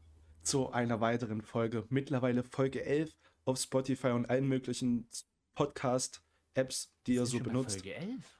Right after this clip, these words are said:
Speaker 1: Ja, ist echt krass.
Speaker 2: Also, wir machen das jetzt schon elf Wochen lang.
Speaker 1: Kacke. Und wenn du überlegst,
Speaker 2: Insane.
Speaker 1: noch die YouTube-Folgen davor, das sind ja auch noch eine Weile. Äh,
Speaker 2: Ja, ja.
Speaker 1: eine Menge, genau.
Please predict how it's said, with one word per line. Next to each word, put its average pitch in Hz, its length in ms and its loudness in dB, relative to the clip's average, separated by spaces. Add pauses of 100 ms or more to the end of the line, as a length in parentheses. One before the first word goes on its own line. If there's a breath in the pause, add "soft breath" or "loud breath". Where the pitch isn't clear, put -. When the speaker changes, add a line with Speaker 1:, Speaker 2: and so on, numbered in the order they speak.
Speaker 1:
Ja, 107 240 -2
ist - 160 -4
echt - 200 -8
krass. - 220 -4
Speaker 2:
Also, 127 160 -2
wir 123 80 0
machen 123 100 0
das 127 80 -2
jetzt 123 120 -6
schon 120 120 -8
elf 214 300 -6
Wochen 254 240 -6
lang. 123 180 -8 (720)
Speaker 1:
Kacke. - 360 -10 (180)
Und 117 60 -4
wenn 113 140 0
du 127 60 2
überlegst, 123 520 0
Speaker 2:
Insane. 123 120 0
Speaker 1:
noch 117 120 0
die 104 240 -4
YouTube-Folgen 143 840 -2
davor, 151 440 -2 (320 loud breath)
das - 120 -6
sind 113 120 0
ja 98 100 2
auch 156 160 0
noch 104 140 -2
eine 101 160 -4
Weile. 95 320 -4 (420)
Äh, 101 140 4
Speaker 2:
Ja, 95 40 0
ja. 117 240 -8 (280)
Speaker 1:
eine 107 80 0
Menge, 101 340 0 (180)
genau. 101 320 0